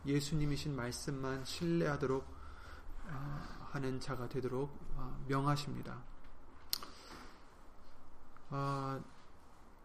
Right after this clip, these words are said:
오늘 말씀은 물론 일 절과 이 절도, 어, 중요하지만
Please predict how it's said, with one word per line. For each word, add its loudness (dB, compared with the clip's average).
오늘 8
말씀은 6
물론 6
일 4
절과 6
이 2
절도, 4
어, -6
중요하지만 2